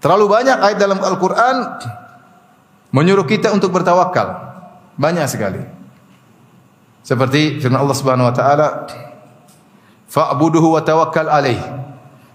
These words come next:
Beribadahlah kepada Allah dan bertawakallah kepada Allah. Sampai-sampai sebagian ulama mengatakan at-tawakkulu nisfuddin. Tawakal itu setengah agama. Kenapa? Karena agama itu dibangun di atas ibadah dan tawakal. Ibadah dan tawakal.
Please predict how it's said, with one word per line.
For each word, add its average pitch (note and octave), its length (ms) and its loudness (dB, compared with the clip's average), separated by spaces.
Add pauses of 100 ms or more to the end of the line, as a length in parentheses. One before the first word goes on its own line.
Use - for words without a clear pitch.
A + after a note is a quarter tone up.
Beribadahlah E3 640 2
kepada D#3+ 400 -2
Allah F3 160 2
dan E3 160 -2
bertawakallah E3+ 640 2
kepada C3 320 -2
Allah. G#2 160 -4
Sampai-sampai F3+ 560 0
sebagian E3+ 240 -2
ulama F#3 240 0
mengatakan F#3+ 320 0
at-tawakkulu G3 960 0 (160)
nisfuddin. F3+ 720 0
Tawakal G3 480 0
itu G3 160 -4
setengah F#3+ 560 0
agama. D3 680 -2 (200)
Kenapa? A3 320 0
Karena G3 320 0
agama F#3+ 320 0
itu A3+ 80 -2
dibangun G3+ 400 0
di F#3+ 80 4
atas G#3+ 720 -2
ibadah G3+ 560 2 (400)
dan E3+ 240 0
tawakal. D#3+ 640 -2 (1120)
Ibadah F3+ 400 4
dan F3 160 0
tawakal. B2 720 -2